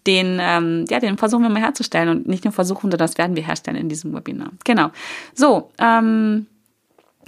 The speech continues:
ich habe dir ja am Anfang fünf Tipps, äh, versprochen, wie du jetzt, wirklich jetzt hier,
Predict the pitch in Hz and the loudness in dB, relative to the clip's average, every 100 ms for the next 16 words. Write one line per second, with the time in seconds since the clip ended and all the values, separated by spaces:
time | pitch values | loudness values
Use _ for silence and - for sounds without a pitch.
0 | - 175 240 254 202 - 226 - 226 - | -8 -4 0 2 0 0 -2 -2 -4 -2
1 | 220 214 - - - 330 - - - _ | -2 -2 -4 -14 -8 -6 -4 -6 -8 _
2 | 220 220 214 214 - 277 330 359 - _ | -2 0 0 -2 0 2 2 -2 -6 _
3 | - 226 214 214 208 214 - _ _ _ | -4 -2 2 2 2 0 -4 _ _ _
4 | _ - 233 - - - 247 - 190 - | _ -2 0 0 -2 0 -2 0 -6 -4
5 | 202 214 - - - 190 180 190 | -2 0 -2 -4 -4 2 2 0